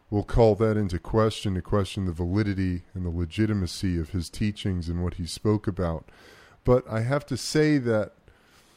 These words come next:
on the spiritual path, there's a very real aspect of disillusionment, and which can lead to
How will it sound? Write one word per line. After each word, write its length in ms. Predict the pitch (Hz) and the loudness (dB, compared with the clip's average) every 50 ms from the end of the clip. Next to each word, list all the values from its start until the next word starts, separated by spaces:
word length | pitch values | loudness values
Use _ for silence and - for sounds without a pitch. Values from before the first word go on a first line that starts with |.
| _ _ _ _ _ - - _ | _ _ _ _ _ -20 -6 _
on 200 | 127 127 127 131 | 2 2 4 4
the 80 | 123 110 | 2 0
spiritual 720 | - - - - 170 185 185 185 160 - - 147 127 117 107 | -2 -2 0 2 4 6 6 4 4 4 4 6 6 6 6
path, 720 | - - - 123 113 110 110 107 104 107 - - - - - - - - 104 | 6 6 6 6 6 6 4 4 4 2 0 -4 -12 -14 -16 -16 -14 -10 -4
there's 320 | 101 113 117 113 101 113 | 0 2 2 2 4 2
a 80 | 117 107 | 0 2
very 400 | 104 131 143 156 165 160 139 110 | 2 4 4 6 6 6 6 4
real 800 | 95 92 107 120 131 139 135 135 131 123 113 107 104 104 101 - _ _ _ _ _ _ _ _ _ _ _ _ _ - | 2 2 2 4 6 8 8 8 8 6 6 6 4 2 0 -6 _ _ _ _ _ _ _ _ _ _ _ _ _ 0
aspect 800 | 117 117 120 123 113 - - - 131 120 110 101 101 - - - | 2 4 4 4 2 0 0 2 4 4 6 4 2 0 -6 -8
of 520 | - 107 104 101 98 95 90 82 - - - _ | -2 0 2 4 4 2 2 -2 -6 -16 -8 _
disillusionment, 1300 | - 120 113 - - 113 101 95 101 113 117 113 98 113 107 98 90 85 82 71 - - - - - - _ _ _ _ _ _ | 2 4 4 4 4 2 4 6 8 8 8 6 6 4 2 2 2 0 -2 -2 -6 -10 -14 -16 -16 -18 _ _ _ _ _ _
and 460 | - 101 101 101 101 104 101 98 98 95 | -6 -2 0 2 2 4 2 2 2 2
which 260 | 98 107 107 - - | 4 4 4 2 2
can 200 | - 117 107 104 | 0 2 2 4
lead 320 | 107 113 117 117 113 107 - | 4 4 4 4 2 0 -2
to 480 | - - 117 113 110 107 104 101 95 | 2 4 6 6 6 6 4 2 0